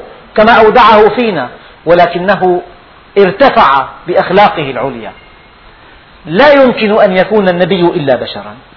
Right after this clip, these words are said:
ولو كان ملكا لما اهتدى به أحد من الخلق. أخي هذا ملك، أنا بشر، ظروف صعبة.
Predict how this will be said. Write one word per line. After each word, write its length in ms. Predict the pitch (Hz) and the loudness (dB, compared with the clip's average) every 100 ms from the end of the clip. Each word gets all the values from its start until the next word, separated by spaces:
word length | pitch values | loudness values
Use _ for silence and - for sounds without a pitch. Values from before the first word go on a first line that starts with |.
| _ _ _ - - - - | _ _ _ -20 -20 -20 -4
ولو 260 | 160 196 208 | 2 4 4
كان 340 | 269 277 247 | 2 2 2
ملكا 600 | 247 233 - 220 220 226 - - - _ | 2 2 2 0 0 -6 -16 -20 -20 _
لما 200 | 180 277 | 0 2
اهتدى 420 | 254 254 233 190 185 | 2 2 4 2 2
به 200 | 165 160 | 0 0
أحد 240 | - 160 | 0 -2
من 200 | 151 143 | -4 -6
الخلق. 320 | 131 - 120 - - _ _ _ - - | -8 -10 -14 -16 -20 _ _ _ -18 -8
أخي 140 | - 208 | 0 2
هذا 220 | 240 233 | 4 4
ملك، 320 | 254 208 208 - - - - - - _ - - - - _ _ - | 4 2 0 -4 -20 -20 -20 -20 -20 _ -20 -20 -20 -20 _ _ -2
أنا 160 | 202 208 | 2 4
بشر، 420 | 254 220 208 208 - - - - - - - _ _ _ - | 2 2 2 0 -8 -20 -20 -20 -20 -20 -20 _ _ _ -10
ظروف 380 | 208 233 285 240 - - - - | 0 2 4 2 -4 -16 -20 -4
صعبة. 340 | - 156 135 | -2 -2 -4